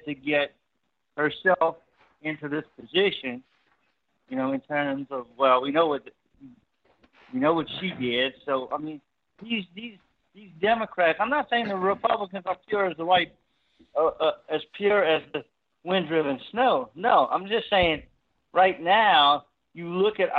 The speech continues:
all the crap that's going around specific Democrats,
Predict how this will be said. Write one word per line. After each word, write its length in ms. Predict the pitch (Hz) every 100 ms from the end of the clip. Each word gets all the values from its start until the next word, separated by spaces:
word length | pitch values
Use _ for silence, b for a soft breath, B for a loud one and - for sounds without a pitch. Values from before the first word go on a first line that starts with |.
| -
all 140 | 175
the 60 | 175
crap 540 | - - 160 160 175 -
that's 140 | 147 139
going 280 | 151 156
around 420 | 151 147 147 143 135 _ _ _ - -
specific 560 | - 147 - 170 160 -
Democrats, 720 | 143 143 - - 202 220 -